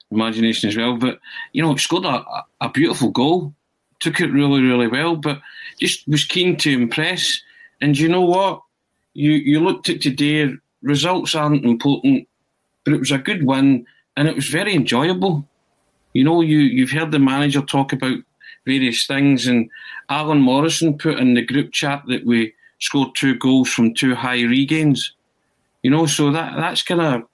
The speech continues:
part of the, the manager's gospel there, you know, winning the ball high up the park and, and scoring. So, you know, just various things like that, and it, and it's very early, but it's just, it's just nice to see things like Lauren said there, Ajeti looking sharp.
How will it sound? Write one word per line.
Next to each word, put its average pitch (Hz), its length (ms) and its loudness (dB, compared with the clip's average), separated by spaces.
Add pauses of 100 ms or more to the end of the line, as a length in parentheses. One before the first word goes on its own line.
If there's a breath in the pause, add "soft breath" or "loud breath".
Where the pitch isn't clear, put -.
(300)
part 135 240 -2
of 127 100 -2
the, 117 260 2 (240 loud breath)
the 113 120 -2
manager's 156 520 2
gospel 151 440 0
there, 151 180 0
you 143 140 2
know, 143 100 4
winning 135 280 2
the 127 60 2
ball 127 300 0
high 127 140 -2
up 117 100 -2
the - 80 -8
park 120 280 -4
and, 120 160 -2
and 117 140 4
scoring. 151 360 0
So, 143 360 0 (320 loud breath)
you 147 80 -2
know, 160 60 -2
just 185 240 -4
various 190 380 0
things 160 280 0
like 143 140 0
that, 156 300 -2
and 151 100 2
it, 143 120 -2 (260 loud breath)
and 135 80 0
it's 131 140 -2
very 170 340 0
early, 151 160 0
but 165 140 -4
it's 165 140 0
just, - 300 -4 (260 loud breath)
it's 170 160 -6
just 202 200 -4
nice 175 200 -4
to 143 120 -2
see 156 260 0
things 147 220 0
like 127 200 -2 (200)
Lauren 131 300 2
said 127 300 -2
there, 127 300 -4 (380 soft breath)
Ajeti 131 360 -2
looking 135 360 2
sharp. 131 380 -2